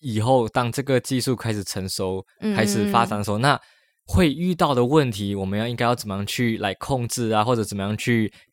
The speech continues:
Speaker 1: 给一个可能法律上的一个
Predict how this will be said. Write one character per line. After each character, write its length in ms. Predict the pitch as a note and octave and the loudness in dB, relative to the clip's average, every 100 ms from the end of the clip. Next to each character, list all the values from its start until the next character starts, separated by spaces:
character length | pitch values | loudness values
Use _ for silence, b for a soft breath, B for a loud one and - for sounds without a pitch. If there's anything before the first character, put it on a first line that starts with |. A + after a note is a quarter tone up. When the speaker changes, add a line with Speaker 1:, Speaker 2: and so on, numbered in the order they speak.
| _ _ _ | _ _ _
Speaker 1:
给 160 | A2+ G#2 | 0 0
一 20 | |
个 460 | A#2 C3 A#2+ G2+ - | 4 4 4 0 -8
可 120 | - | -6
能 180 | G#2 G#2+ | -4 -6
法 240 | - F#2 | 2 4
律 180 | G#2 B2 | 4 0
上 280 | A#2+ C3+ A#2 | 0 0 0
的 100 | G2+ | 0
一 100 | G#2+ | 2
个 400 | A2+ A2 G2+ | 2 2 0